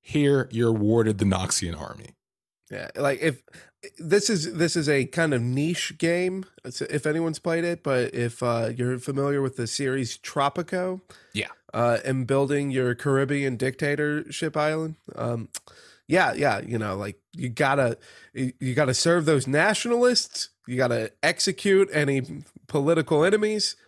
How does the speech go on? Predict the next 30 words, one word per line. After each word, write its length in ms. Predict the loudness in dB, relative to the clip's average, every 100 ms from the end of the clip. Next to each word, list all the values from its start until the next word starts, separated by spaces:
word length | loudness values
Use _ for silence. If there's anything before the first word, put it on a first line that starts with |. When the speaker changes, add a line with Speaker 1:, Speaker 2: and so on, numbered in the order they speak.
| -6
Speaker 2:
or 160 | -2
send 280 | 0 2 2
them 120 | 2
off 180 | 2 2
to 80 | 0
the 140 | -2 -2
tobacco 480 | 2 2 2 2
farms, 580 | 0 0 0 0 -2 -4 -6 -20 -20 -6
and 260 | -2 0
then 160 | 0 2
there 160 | 2 2
you, 160 | 2 2
that's 200 | 2 2
how 80 | 0
you 180 | 0 0
make 240 | -2 0
money 400 | 0 2 0 -4 -8 _ -6
to 80 | -4
put 200 | -2 -2
in 60 |
your 100 | -2
private 480 | 0 2 2 2 0
bank 400 | 0 -2 -2 -8 -8 -4
and 240 | -2 0
not 400 | 2 2 0 -4
in 200 | -4 -2
the 420 | 0 0 0 0 -2
national 480 | 0 0 0 -4 -6
treasury. 440 | -6 -8 -10 -16 -18 -20 -20 -20 -20 -18 -14 -8
Speaker 1:
Yeah. 140 | -6